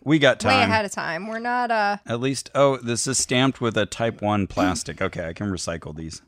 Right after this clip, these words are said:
Speaker 2: Mm, good.
Speaker 1: At the Burbank Recycle Center.
Speaker 2: That'll be <clears throat> the best possible thing that happens to those bottles.
Speaker 1: Okay, so should we talk about what's in this?
Speaker 2: Sure, yeah. Ashwagandha, which calms you down,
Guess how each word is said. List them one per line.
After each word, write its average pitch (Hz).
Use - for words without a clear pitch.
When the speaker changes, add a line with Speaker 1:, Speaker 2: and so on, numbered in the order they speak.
Speaker 2:
Mm, 403
good. 175
Speaker 1:
At 185
the 85
Burbank 131
Recycle 98
Center. 226
Speaker 2:
That'll 269
be 254
<clears throat> -
the 294
best 302
possible 285
thing 269
that 254
happens 214
to 208
those 185
bottles. -
Speaker 1:
Okay, 165
so 117
should 123
we 117
talk 120
about 120
what's 107
in 220
this? -
Speaker 2:
Sure, 330
yeah. 208
Ashwagandha, 226
which 175
calms 226
you 226
down, 190